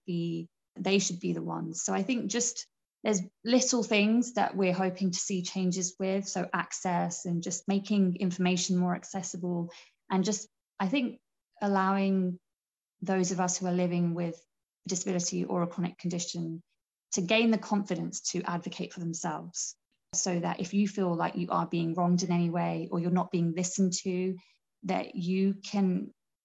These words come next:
hopefully, from the support and the information we provide, then you can go on to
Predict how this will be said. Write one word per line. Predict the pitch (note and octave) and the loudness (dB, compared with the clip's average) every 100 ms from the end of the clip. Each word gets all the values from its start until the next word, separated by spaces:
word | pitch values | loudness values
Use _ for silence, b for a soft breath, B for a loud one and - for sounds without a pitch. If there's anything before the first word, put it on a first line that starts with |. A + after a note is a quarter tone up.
| _ | _
hopefully, | - F#3+ G3 - G3 F3+ E3+ E3 | -4 0 0 -2 -2 0 0 -4
from | - F#3+ F#3 | -6 -2 0
the | F3+ | 2
support | - F#3 - F#3+ F3+ F3+ - B B B - | 0 -6 -4 0 2 0 -2 B B B 0
and | F#3 | 4
the | F#3+ | 4
information | F3 F#3+ F#3 F3+ F3+ | 2 2 2 0 0
we | F3 | -2
provide, | F3 F3 F3 E3 E3 - | -4 -8 -4 -4 -4 -4
then | F3+ F3 | -2 0
you | F3 | -2
can | F3 F3 | -2 -2
go | F3 E3 | 0 0
on | E3 E3 | -2 -2
to | - E3+ D#3+ D#3+ | -4 -2 -4 -6